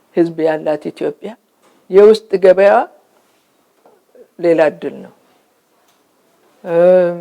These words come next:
የወጣት ኃይሉ እዛው የተማረ፣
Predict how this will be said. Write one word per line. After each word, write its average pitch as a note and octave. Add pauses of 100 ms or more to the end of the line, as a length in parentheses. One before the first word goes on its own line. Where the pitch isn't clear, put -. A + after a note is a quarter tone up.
(480)
የወጣት F#3
ኃይሉ F3+
እዛው E3+ (280)
የተማረ፣ E3